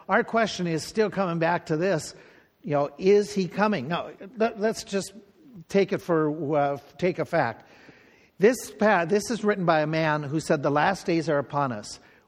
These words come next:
Weigh carefully the times. Look for him who is above all time, eternal, invisible." <clears throat> When Ignatius wrote that, that was a hundred and ten A D.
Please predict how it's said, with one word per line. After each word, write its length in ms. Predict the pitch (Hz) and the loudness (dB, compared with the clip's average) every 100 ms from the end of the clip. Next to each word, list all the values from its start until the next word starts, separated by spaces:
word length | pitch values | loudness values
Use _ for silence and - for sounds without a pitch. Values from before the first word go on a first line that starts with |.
| - | -8
Weigh 280 | 156 190 208 | 0 2 4
carefully 460 | 202 208 180 175 | 2 0 2 0
the 100 | 156 | 0
times. 480 | 151 156 139 120 113 | 0 0 0 -4 -4
Look 220 | 147 220 | 0 0
for 160 | - 214 | 0 -2
him 280 | 180 170 170 - - - | 0 0 -2 -6 -10 0
who 100 | 180 | 2
is 100 | 156 | 2
above 280 | 143 156 | 2 4
all 180 | 151 175 | 4 2
time, 340 | 180 160 165 156 | 0 -2 0 -2
eternal, 400 | 135 - 160 151 | -4 -4 -2 -2
invisible." 600 | 147 139 151 131 110 104 - - - _ - | 0 0 0 -2 -6 -10 -16 -20 -20 _ -4
<clears throat> 160 | 226 | -4
When 240 | 165 175 226 | -2 0 2
Ignatius 640 | 202 185 233 226 247 - | 2 2 -2 0 -2 -2
wrote 280 | 156 185 240 | 0 0 2
that, 160 | 202 208 | 0 0
that 120 | 214 | -2
was 140 | 240 | -2
a 60 | 175 | -2
hundred 320 | 165 208 170 | 0 0 -2
and 200 | 135 127 | -4 -8
ten 460 | - 220 190 113 104 | -6 -2 -2 -2 -6
A 160 | 180 156 | -2 -2
D. 400 | 131 214 113 | -2 -4 -4